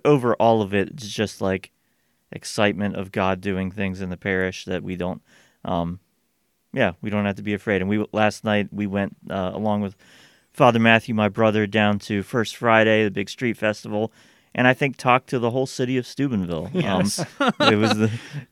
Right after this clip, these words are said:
Speaker 1: I was utterly socially exhausted at the end, but it was so good, and people just commenting how excited they are for the priests that are here and kind of the energy that's going
Speaker 2: Mm-hmm.
Speaker 1: on in,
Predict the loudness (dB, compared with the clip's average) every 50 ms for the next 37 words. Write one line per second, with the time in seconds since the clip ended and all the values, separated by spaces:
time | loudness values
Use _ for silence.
0 | -2 0 2 4 4 4 2 0 -4 -2 _ 6 6 8 6 6 4 4 2 2
1 | 2 4 4 4 4 4 4 4 4 4 6 6 6 6 6 4 0 -4 -4 -2
2 | 0 2 2 2 2 0 0 -2 -2 -2 0 2 4 4 4 4 4 4 4 6
3 | 6 4 2 0 -6 -14 -20 _ _ _ _ _ -6 -4 -2 -2 0 0 0 -2
4 | -4 -6 -6 0 2 4 4 4 2 0 0 0 0 0 0 -2 -2 0 2 4
5 | 4 4 4 4 4 4 6 6 6 6 4 2 0 -2 -4 -2 -2 -4 _ _
6 | _ _ _ _ -20 -10 -4 -2 -2 0 -2 -2 -4 -4 -4 -4 -2 0 2 4
7 | 4 6 6 6 4 4 2 0 -2 -4 -4 -4 -4 -4 -2 -2 -2 -2 -2 -4
8 | -4 -4 -4 -4 -6 -8 -8 -8 -6 -4 -4 -2 -2 -2 -2 -2 -4 -4 -4 -6
9 | -8